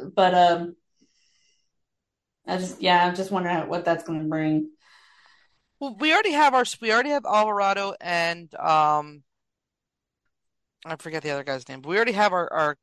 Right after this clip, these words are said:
Speaker 2: setup and closer. Kimbrel's a long, he's basically Dave Robinson.
Speaker 1: Yeah.
Speaker 2: He, he's a long reliever that we need. It, it, it works out. It's fun. And he also can help our guys train better.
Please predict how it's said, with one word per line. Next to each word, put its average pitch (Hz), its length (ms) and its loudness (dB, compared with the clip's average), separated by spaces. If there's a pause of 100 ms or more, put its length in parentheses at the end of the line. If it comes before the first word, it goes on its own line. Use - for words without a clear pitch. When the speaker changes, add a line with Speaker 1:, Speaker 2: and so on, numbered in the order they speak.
Speaker 2:
setup 180 380 -2
and 160 120 -12
closer. 139 420 -4 (800)
Kimbrel's 254 380 -2
a 240 60 0
long, 196 460 0 (120)
he's 214 300 -8
basically 220 440 -2
Dave 185 280 0
Robinson. 160 500 0 (800)
Speaker 1:
Yeah. 156 480 0
Speaker 2:
He, 208 160 -2
he's 202 200 -4
a 196 80 2
long 196 400 2
reliever 196 420 -4
that 151 180 2
we 160 100 -8
need. 135 280 -14
It, - 200 -20
it, 180 240 -12
it 196 140 -6
works 202 340 -2
out. 147 320 4
It's - 180 -16
fun. 175 280 2
And 147 120 -8
he 165 60 -4
also 190 240 -2
can 180 140 -18
help 185 260 0
our 165 80 -2
guys 143 320 -2
train 175 320 -14
better. 120 280 -12